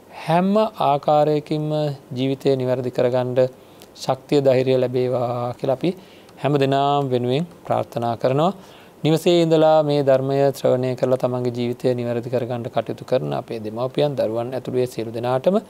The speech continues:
ඒ දේවල් සිද්ධ කරගන්න ලැබෙන්නේ මේ,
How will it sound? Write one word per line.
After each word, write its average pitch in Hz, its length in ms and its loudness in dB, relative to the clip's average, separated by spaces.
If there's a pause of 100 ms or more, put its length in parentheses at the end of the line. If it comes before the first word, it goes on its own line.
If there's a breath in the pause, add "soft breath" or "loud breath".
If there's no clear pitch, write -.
(400 loud breath)
ඒ 143 140 4
දේවල් 170 260 4
සිද්ධ 147 260 -2
කරගන්න 147 400 2
ලැබෙන්නේ 123 840 -2 (600 loud breath)
මේ, 156 320 2